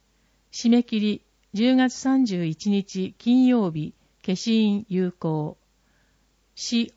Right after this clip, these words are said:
ホームページの二次元コードがあります。注意事項。支給額は対象者の状況によって異なります。いずれかの要件に該当する方でも、算定の結果、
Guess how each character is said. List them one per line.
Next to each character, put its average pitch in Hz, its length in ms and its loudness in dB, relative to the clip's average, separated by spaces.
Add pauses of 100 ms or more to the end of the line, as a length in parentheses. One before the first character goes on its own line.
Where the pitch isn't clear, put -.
(120)
ホ 254 180 0
ー - 20 2
ム 254 140 2
ペ 247 220 0
ー 240 40 0
ジ 202 140 0
の 165 220 -4 (100)
二 180 140 -2
次 226 100 0
元 233 220 4
コ 220 160 0
ー 208 60 2
ド 165 100 0
が 156 120 -2
あ 156 60 -2
り 156 140 -4
ま 156 140 -6
す。 - 200 -18 (1400)
注 269 300 0
意 262 160 0
事 247 100 -2
項。 151 440 -6 (920)
支 - 120 -12
給 277 240 0
額 180 320 -2
は 160 180 -8 (140)
対 247 220 -2
象 262 260 -2
者 190 180 -4
の 165 140 -2
状 196 180 -2
況 202 240 -2
に 196 140 0
よ 190 80 -2
っ 190 40 -6
て - 240 -8
異 175 280 -4
な 165 100 -4
り 160 140 -6
ま 160 120 -6
す。 - 160 -18 (840)
い 202 100 -4
ず 262 140 -2
れ 277 100 2
か 262 140 2
の 202 120 4
要 202 220 0
件 190 260 -2
に 165 140 -2
該 190 280 -2
当 196 200 -4
す 196 140 -8
る 190 100 -6
方 190 260 -6
で 175 120 -4
も、 160 240 -6 (220)
算 233 280 0
定 226 240 0
の 214 120 0
結 196 300 -6
果、 190 220 -8